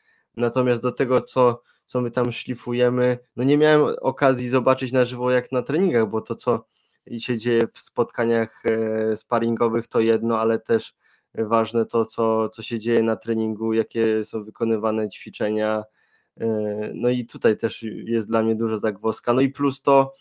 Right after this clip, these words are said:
w jaki sposób właśnie wkomponuje się Patryk Klimala do zespołu, to co mówił wcześniej Janek, no bo jeśli chcemy go k-, wkomponować w jakichś meczach od pierwszej minuty, no to musimy komuś tak naprawdę odebrać tą, ten pierwszy skład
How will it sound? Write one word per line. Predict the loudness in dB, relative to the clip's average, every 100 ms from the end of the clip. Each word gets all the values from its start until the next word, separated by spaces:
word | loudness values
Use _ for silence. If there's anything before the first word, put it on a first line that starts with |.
| -20 -20 _ -6
w | 0
jaki | 0 0
sposób | -6 -4 -4 -6 0
właśnie | 0 0 0 2 2 0 _ _ _
wkomponuje | 0 2 2 2 2 0
się | 0
Patryk | 0 0 -2 -6 -10 _ _
Klimala | -2 0 2 2
do | 0
zespołu, | -4 -4 -2 0
to | 0
co | -2 -2
mówił | -4 -6
wcześniej | -6 -8 -4 -2 -2 -6 _ _ -2
Janek, | 0 2 0 0
no | 0
bo | 2 2
jeśli | 0 -2 -6 -6
chcemy | -4 0 0
go | 2 0
k-, | -2 _
wkomponować | -2 -2 0 0 2 0 0
w |
jakichś | -4 -4 -8 -4
meczach | -2 -2 -4 -4
od | -4
pierwszej | -2 -2 -2
minuty, | -2 0 -2 0
no | 0
to | 2
musimy | 0 0 -2 2 2 2 -2 _ _ _
komuś | -4 0 0 -2
tak | -6 -4
naprawdę | -4 -4 2 2
odebrać | 4 2 0 0
tą, | -4 -2 -2 -4 -4
ten | -6
pierwszy | -2 -2 -2 -8
skład | -12 -2 2 2 0